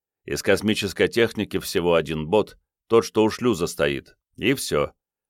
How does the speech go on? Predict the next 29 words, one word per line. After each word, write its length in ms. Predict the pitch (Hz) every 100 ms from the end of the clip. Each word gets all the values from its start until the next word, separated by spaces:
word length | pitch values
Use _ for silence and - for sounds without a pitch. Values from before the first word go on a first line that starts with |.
| _ _ _ -
Загнать 540 | 82 104 95 113 -
его 180 | 101 101
в 100 | -
трюм 300 | 104 110 101
не 80 | 95
получится, 800 | 92 120 113 85 - 76 67 _ _ _
щита 400 | - - 131 117
на 140 | 95 92
входе 360 | - 90 82
нет, 300 | 90 69 - _ _ _ _
и 80 | 71
людоловы 540 | 90 90 87 98 117
погибнут, 640 | 113 90 73 73 78 71 _ _
если 380 | 85 98 - 90
их 180 | 85
открыть, 460 | 80 - 90 104 - _ _ _ _
поэтому 400 | 73 92 131 139
придется 460 | 120 85 98 -
на 140 | 107 113
сцепке 480 | - 90 73 - 78
таскать. 560 | 80 - 73 67 - _ _ _ _ _ _ _
А 180 | - -
тип 260 | 110 101
судна, 400 | - 143 120 87
как 240 | 87 85 92
мне 100 | 90
удалось 420 | 87 87 85 85
узнать, 460 | 82 80 76 - _ _ 85
грузовое, 800 | 95 113 131 117 78 67 58